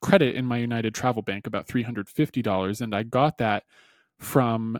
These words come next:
some American Express credit cards, actually one American Express card and one Chase card, both of which offer airline credit in some way. The first was the Hilton Aspire card, which until recently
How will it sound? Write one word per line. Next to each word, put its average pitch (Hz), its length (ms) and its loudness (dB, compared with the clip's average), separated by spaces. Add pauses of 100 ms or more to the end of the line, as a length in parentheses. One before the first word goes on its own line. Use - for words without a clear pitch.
(120)
some 120 260 -2
American 113 400 -2
Express - 480 0
credit 127 300 -2
cards, 160 480 2
actually 127 260 0
one 123 160 2
American 139 360 2
Express 117 400 -2
card 113 180 -2
and 117 100 -6
one 107 120 -6
Chase 147 280 0
card, 104 380 -2
both 131 220 4
of 127 100 0
which 120 320 0 (500)
offer 117 540 4
airline 113 640 0 (240)
credit 107 400 -2
in 113 140 -6
some 110 260 -4
way. 101 160 -2
The 92 100 -4
first - 380 2
was 143 200 4
the 120 80 -2
Hilton 120 560 -2 (220)
Aspire 127 540 0
card, 98 420 -6
which 117 360 0 (560)
until 147 320 8
recently 127 580 8